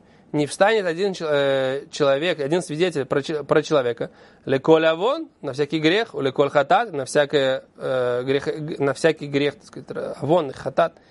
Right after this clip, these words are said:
"Ле шали мамон", дабы платить имущество, "Шу кофер", который он отрицает, "Ваэд михаева", а свидетель его обязывает, "Ло якум", он не встанет, "Аваль", но, "Каму лишва", он встаёт для клятвы,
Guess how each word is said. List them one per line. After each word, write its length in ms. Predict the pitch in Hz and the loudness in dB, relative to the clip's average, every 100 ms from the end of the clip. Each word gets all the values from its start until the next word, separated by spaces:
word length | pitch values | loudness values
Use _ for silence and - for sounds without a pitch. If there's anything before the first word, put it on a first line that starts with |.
| _ - _ | _ -20 _
"Ле 140 | 139 147 | -6 0
шали 320 | 185 196 202 | 4 4 2
мамон", 280 | 190 247 185 | -2 -2 -2
дабы 180 | 139 | -2
платить 380 | 135 139 214 214 | 0 -2 -2 -4
имущество, 460 | 214 185 135 - - _ _ _ | 0 0 -2 -8 -20 _ _ _
"Шу 260 | - 156 147 | 0 0 4
кофер", 320 | 185 165 143 | 2 2 -2
который 220 | 127 139 | -2 0
он 80 | 135 | 0
отрицает, 500 | 151 151 151 - - | 0 0 -2 -2 0
"Ваэд 380 | 135 135 147 170 | 2 4 2 0
михаева", 480 | 170 170 156 131 - _ _ - | 0 2 2 -2 -14 _ _ -6
а 100 | 131 | -2
свидетель 260 | 160 175 | -2 2
его 100 | 160 | 4
обязывает, 400 | 151 143 117 - - | 4 2 -2 -10 -4
"Ло 180 | 190 247 | 4 4
якум", 320 | 254 170 139 | 4 -2 -2
он 180 | 131 151 | 0 2
не 140 | 190 | 2
встанет, 380 | 185 151 123 - _ - | 0 0 0 -6 _ 0
"Аваль", 760 | 135 117 110 160 254 226 151 | 2 2 4 6 6 2 0
но, 460 | 135 170 202 131 - _ | -2 0 2 0 -6 _
"Каму 400 | - 277 302 262 | 2 2 2 -2
лишва", 460 | 269 - 240 196 | -6 -4 0 2
он 80 | 175 | 2
встаёт 360 | 175 190 226 214 | -2 0 0 0
для 220 | 165 190 | 2 0
клятвы, 480 | 208 214 202 190 180 | 2 0 0 -2 -8